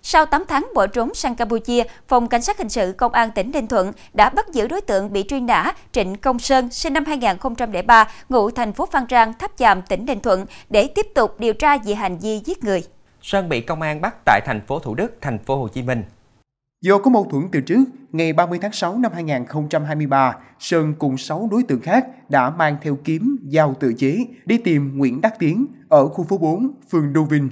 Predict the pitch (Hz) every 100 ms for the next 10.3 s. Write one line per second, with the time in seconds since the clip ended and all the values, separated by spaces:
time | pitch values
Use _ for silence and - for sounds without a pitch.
0 | - 123 127 - 147 113 92 - _ _
1 | - 233 277 190 151 151 170 165 135 131
2 | 151 240 262 - - 165 240 240 151 165
3 | 143 139 156 240 196 175 143 127 110 110
4 | 131 143 214 254 - 151 139 135 123 156
5 | 165 135 214 254 - _ - 139 120 170
6 | 147 - 143 113 - _ 180 202 208 190
7 | 180 160 139 139 123 110 107 - - 120
8 | 127 165 214 170 139 135 123 127 - 156
9 | 220 - _ _ - 170 165 123 135 147
10 | 196 220